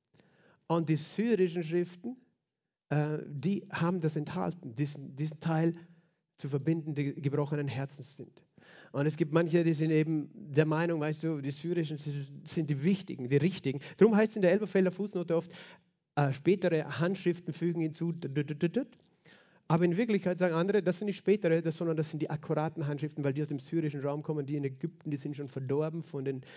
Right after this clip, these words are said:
ägyptischen Heiden, die sich dann bekehrt haben. Und da gibt's Streitereien und manche sagen, nur die King James Bibel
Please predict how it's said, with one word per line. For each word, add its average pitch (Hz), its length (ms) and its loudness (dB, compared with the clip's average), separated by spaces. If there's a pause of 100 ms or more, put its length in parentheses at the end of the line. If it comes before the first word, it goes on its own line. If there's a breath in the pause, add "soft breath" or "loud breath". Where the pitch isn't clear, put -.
(120 loud breath)
ägyptischen 143 640 0
Heiden, 170 340 2 (240 loud breath)
die 151 80 0
sich 151 160 2
dann 156 160 2
bekehrt 151 480 2
haben. 165 240 -2 (420 loud breath)
Und 139 240 2
da 147 60 4
gibt's 147 220 -2
Streitereien 147 520 2
und 147 60 0
manche 151 240 2
sagen, 143 320 0 (300 loud breath)
nur 175 140 8
die 170 100 2
King 165 280 0
James 156 400 2
Bibel 151 460 0